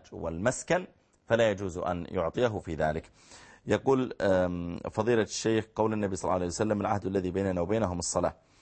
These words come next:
فمن تركها فقد كفر"، وقول عليه الصلاة والسلام: "إذا قال الرجل لأخيه يا كافر فقد باء بها أحدهما". آم، آم، ما هو الجواب عن هذين الحديثين؟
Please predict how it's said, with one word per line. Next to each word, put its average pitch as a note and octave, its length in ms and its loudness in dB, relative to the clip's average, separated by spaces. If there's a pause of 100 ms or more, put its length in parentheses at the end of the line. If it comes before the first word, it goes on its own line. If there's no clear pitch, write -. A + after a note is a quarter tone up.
(300)
فمن G#2 280 2
تركها G#2 300 0
فقد F#2 240 -4
كفر"، - 260 -2 (200)
وقول G#2 380 2
عليه F#2+ 140 2
الصلاة F#2 180 -2
والسلام: G2+ 280 0
"إذا F#2 100 2
قال G2 200 2
الرجل F#2 320 0
لأخيه F2+ 420 -4
يا E2 60 0
كافر G#2+ 360 0
فقد F2 240 -8
باء G2 200 2
بها G2 280 -2
أحدهما". F#2 520 0 (560)
آم، E2+ 640 2 (140)
آم، F2+ 440 -2
ما A#2+ 100 4
هو G2+ 420 2 (180)
الجواب F#2 600 0
عن F2+ 80 -4
هذين F#2 260 0
الحديثين؟ D#2+ 480 -8